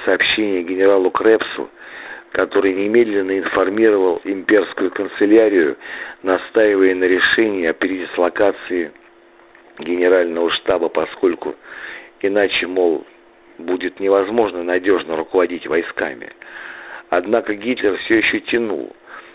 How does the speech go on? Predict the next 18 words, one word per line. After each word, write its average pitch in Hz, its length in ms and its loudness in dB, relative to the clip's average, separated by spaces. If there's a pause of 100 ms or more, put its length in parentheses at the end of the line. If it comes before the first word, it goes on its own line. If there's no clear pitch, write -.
(100)
Двадцать 101 440 0
второго 110 460 4
апреля 110 380 2
плохие 92 540 -2
новости 107 540 0
посыпались 90 720 -6
словно 101 440 2 (520)
из 101 200 -2
рога 104 320 4
изобилия, 95 640 0
как - 220 -4
с - 180 -12
Северного, 92 640 0 (380)
так - 220 -4
и 90 40 -6
с - 120 -10
Южного 92 420 -4 (160)
фронта 80 480 -2